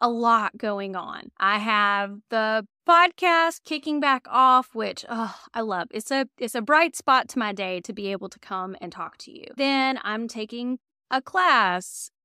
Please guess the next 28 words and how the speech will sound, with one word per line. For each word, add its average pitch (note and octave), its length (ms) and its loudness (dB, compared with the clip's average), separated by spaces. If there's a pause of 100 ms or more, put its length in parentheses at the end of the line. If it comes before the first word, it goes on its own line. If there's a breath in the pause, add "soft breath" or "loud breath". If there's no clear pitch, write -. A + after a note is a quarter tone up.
(120)
Organic A3 420 -8
Chemistry D4+ 400 -6
two. C#4+ 380 0 (100)
I G3 200 -2
also C#4+ 600 -4 (160)
am A#3+ 240 -2
working C4 480 -6
full A3+ 300 -10
time, G#3+ 580 -6
and C#4 500 -2
I C#4+ 100 -4
have E4+ 260 -4
other D4+ 440 0 (120)
little D#4 380 -6
bits C#4+ 420 -6
of A#3 200 -6
social A#3+ 760 -6
things A3+ 580 -6
here A3+ 320 -8
and G3 120 -8
there, F3 280 -6
but - 300 -6 (360)
it B3 120 -2
just F4+ 580 0 (160)
sometimes E4+ 880 0
makes C4+ 360 0
me B3+ 200 -4
feel A#3 580 -4